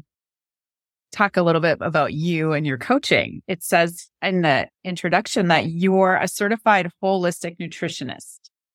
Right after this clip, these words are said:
And that really got my attention because I am really into all things holistic and nutrition. So tell us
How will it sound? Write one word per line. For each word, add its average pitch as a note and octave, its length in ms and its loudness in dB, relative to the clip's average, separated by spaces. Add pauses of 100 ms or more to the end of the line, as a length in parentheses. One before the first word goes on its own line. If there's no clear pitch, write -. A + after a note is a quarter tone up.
And E3+ 180 0
that E3 160 2
really G#3 220 4
got A#3 180 4
my A3 120 4
attention A3 460 0
because D3+ 260 -4
I D#3+ 120 6
am D3+ 220 0
really E3 280 2
into D#3 180 0
all D3+ 140 2
things D3+ 240 -2
holistic C#3+ 600 0
and B2 280 -6 (640)
nutrition. D#3 520 -2
So D#3 120 -4
tell F3+ 400 2
us - 380 -4